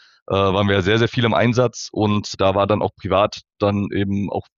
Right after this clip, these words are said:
ähm, noch mehr zu, miteinander zu vereinbaren. In der Zeit hat sich dann parallel dann eben auch das Referendariat, bin ich ins Referendariat gekommen.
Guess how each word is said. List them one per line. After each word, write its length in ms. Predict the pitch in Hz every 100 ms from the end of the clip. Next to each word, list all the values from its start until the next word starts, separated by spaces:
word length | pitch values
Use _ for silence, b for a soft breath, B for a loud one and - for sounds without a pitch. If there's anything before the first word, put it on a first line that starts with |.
| _ -
ähm, 380 | 101 95 95 95
noch 200 | 98 -
mehr 300 | 98 98 104
zu, 200 | - -
miteinander 680 | 98 92 95 101 98 98 101
zu 100 | 101
vereinbaren. 720 | - 87 107 107 110 110 113 b b b b
In 100 | 92
der 140 | 107
Zeit 240 | - 117 117
hat 100 | 113
sich 100 | -
dann 140 | 110
parallel 360 | 104 101 104 107
dann 140 | 101
eben 180 | 87 95
auch 180 | 95 104
das 320 | - 90 - -
Referendariat, 800 | 92 98 95 95 101 120 - - _
bin 100 | 104
ich 80 | 92
ins 120 | 95
Referendariat 520 | 98 98 98 104 113
gekommen. 360 | 110 120 117